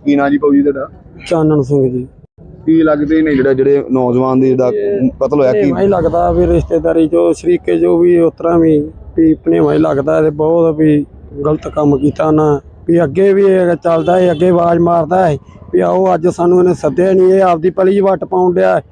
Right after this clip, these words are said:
Speaker 2: ਉਹਨਾਂ ਪਹਿਲੋਂ ਪਲੇਨ ਬਣਾ ਕੇ ਆਏ,
Speaker 1: ਹੂੰ।
Speaker 2: ਕਰਚ ਮਾਰੀ ਇਹਨਾਂ ਫੌਜੀਆਂ ਵਾਲੀ ਕਰਚੇ, ਫੌਜ 'ਚ ਮੁੰਡਾ, ਮ-, ਪਿਓ ਨੇ ਲਲਕਾਰਾ ਮਾਰਿਆ ਤੇ ਪੁੱਤ ਨੇ ਮਾਰਤਾ।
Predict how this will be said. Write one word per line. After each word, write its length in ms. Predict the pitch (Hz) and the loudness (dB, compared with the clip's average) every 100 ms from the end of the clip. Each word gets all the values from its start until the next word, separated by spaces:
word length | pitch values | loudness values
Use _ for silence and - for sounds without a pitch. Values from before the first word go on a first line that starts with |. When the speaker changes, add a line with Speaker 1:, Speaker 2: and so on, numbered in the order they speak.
| - - - | -20 -20 -4
Speaker 2:
ਉਹਨਾਂ 260 | 202 214 202 | 0 2 0
ਪਹਿਲੋਂ 320 | - 185 208 | 0 0 2
ਪਲੇਨ 340 | 196 190 180 | 2 2 2
ਬਣਾ 320 | 175 175 170 151 | 2 0 0 0
ਕੇ 140 | 170 | 0
ਆਏ, 300 | 156 151 156 | 2 2 0
Speaker 1:
ਹੂੰ। 400 | 131 143 165 139 110 - _ | -2 -2 0 0 -4 -20 _
Speaker 2:
ਕਰਚ 280 | 196 175 - | -4 -4 -2
ਮਾਰੀ 280 | 202 180 165 | 0 2 2
ਇਹਨਾਂ 400 | 185 170 165 147 - _ _ _ _ | 2 2 0 -2 -8 _ _ _ _
ਫੌਜੀਆਂ 340 | 170 170 160 190 | -2 0 2 2
ਵਾਲੀ 180 | 190 175 | 2 2
ਕਰਚੇ, 400 | 170 156 185 170 | 0 0 -2 0
ਫੌਜ 320 | 160 175 175 | 0 -2 0
'ਚ 60 | |
ਮੁੰਡਾ, 440 | 180 165 151 170 170 | 0 2 2 2 2
ਮ-, 260 | 165 165 170 - | 2 2 0 -2
ਪਿਓ 240 | 180 185 185 | 0 0 2
ਨੇ 100 | 196 | 2
ਲਲਕਾਰਾ 460 | 180 165 165 165 | 0 0 0 0
ਮਾਰਿਆ 360 | 175 180 185 180 | 0 0 2 0
ਤੇ 60 | |
ਪੁੱਤ 300 | 175 170 160 | 0 -4 -2
ਨੇ 100 | 170 | 0
ਮਾਰਤਾ। 520 | 165 147 131 - 165 | 0 0 -2 -2 -4